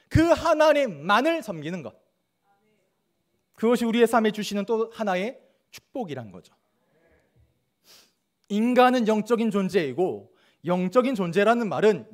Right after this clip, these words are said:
예배하는 존재라는 겁니다. 세상에 굉장히 많은 문제가 있다고 하지만 그 많은 문제의 근본은 단 한 가지였습니다.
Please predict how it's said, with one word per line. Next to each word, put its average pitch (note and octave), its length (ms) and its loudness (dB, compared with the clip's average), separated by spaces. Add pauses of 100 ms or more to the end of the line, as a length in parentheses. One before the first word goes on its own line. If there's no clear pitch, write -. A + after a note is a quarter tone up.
예배하는 C4+ 500 -6
존재라는 E3 420 -10
겁니다. F2+ 240 -20 (1400)
세상에 C#4+ 560 2
굉장히 C#4+ 680 0
많은 B3 420 2
문제가 A3 320 -4
있다고 G3+ 360 -2
하지만 D#3 580 0 (300)
그 B3 400 2
많은 A#3+ 520 0
문제의 G#3+ 560 -2
근본은 G3+ 720 -2 (200)
단 C#3 140 -14
한 E3+ 120 -12
가지였습니다. G#2+ 560 -10